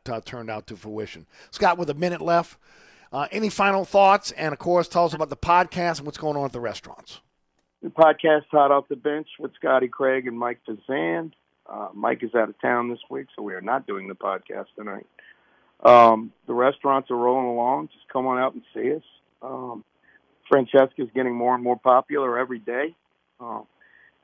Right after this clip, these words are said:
Speaker 2: you know, I, it, it's the finest deli in the city, and, and there's a big selection, like we just talked about.
Speaker 1: Mm-hmm.
Speaker 2: If you're out in Harahan, take a shot at Bienvenue. Jimmy Capella's doing a great job running Bienvenue. And, uh, Katie's,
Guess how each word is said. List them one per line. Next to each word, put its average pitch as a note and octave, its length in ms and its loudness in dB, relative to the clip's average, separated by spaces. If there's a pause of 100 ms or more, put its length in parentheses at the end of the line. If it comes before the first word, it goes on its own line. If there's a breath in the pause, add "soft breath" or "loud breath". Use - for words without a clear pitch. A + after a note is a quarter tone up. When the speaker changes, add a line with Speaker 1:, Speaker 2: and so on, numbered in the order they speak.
Speaker 2:
you C3+ 120 -4
know, C3 80 0
I, A#2+ 140 2 (180)
it, A#2 220 -8
it's A2+ 240 -10 (240)
the A#2+ 100 -4
finest C3+ 440 2
deli B2+ 340 0
in A#2+ 100 -10
the A#2 80 -16 (120)
city, C3+ 200 -8 (240)
and, A#2+ 260 -14
and B2 180 -4
there's A2 180 -2
a G2+ 100 -20
big B2+ 240 4
selection, A#2 480 -2
like A#2+ 180 -12
we A2+ 120 -12
just A2 200 -18
talked A#2 280 0
about. A#2 420 -4
Speaker 1:
Mm-hmm. A2+ 340 -12
Speaker 2:
If - 640 -20
you're B2 160 6
out C3 200 10
in A#2+ 60 -20
Harahan, C3 600 -6 (580)
take B2+ 140 -12
a B2 120 -18
shot B2+ 220 2
at A#2+ 100 -10
Bienvenue. B2+ 600 -8
Jimmy A#2+ 240 -12
Capella's A#2+ 500 -4
doing A#2+ 180 -8
a G#2+ 60 -10
great A#2 260 -6
job A#2 300 -6
running A2 200 -10
Bienvenue. C3 520 -8 (800 soft breath)
And, B2 260 2
uh, A2+ 200 2 (140)
Katie's, D3+ 360 4